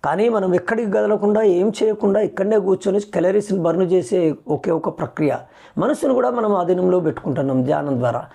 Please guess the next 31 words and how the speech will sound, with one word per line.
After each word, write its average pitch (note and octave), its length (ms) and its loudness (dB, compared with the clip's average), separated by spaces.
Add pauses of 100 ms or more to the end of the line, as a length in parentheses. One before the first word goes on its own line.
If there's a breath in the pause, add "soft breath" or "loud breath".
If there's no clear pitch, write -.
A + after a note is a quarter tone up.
(160 loud breath)
ఆత్మను A#3+ 380 0
కూడా A3 200 2
మనం G#3 240 0
ఆధీనంలో E3 460 0
పెట్టుకునే D3+ 480 -2
ప్రక్రియ F#3 440 -2
ఒక E3+ 400 -2 (320 loud breath)
దీంట్లోనే F3+ 480 0
ఉంటుంది, C#3 360 0
యోగాలోనే D3 480 2
ఉంటుంది. B2+ 460 -6 (260 soft breath)
అందుకే G3 260 0
ఈ F3+ 80 2
అద్భుతమైన E3+ 500 0
యోగాను D#3+ 380 2
మీరు D3+ 160 2
ఆచరించండి. D3+ 800 0
మీ C#3+ 180 -2
పిల్లల E3 300 0
భవిష్యత్తును G#3 560 0
తీర్చిదిద్దండి. E3 720 -2
రాబోయే F#3+ 360 0
కాలంలో E3+ 560 0 (360 loud breath)
పిల్లలు A3+ 320 2
ఆరోగ్యవంతంగా F#3 920 -2 (220)
చేయగలిగే G3+ 420 2
ఒకే F3+ 280 -2
ఒక E3 380 -2 (420 soft breath)
ఈ - 160 -2 (160)
వజ్రాయుధం D#3+ 680 0
యోగాసనం. C3 640 -2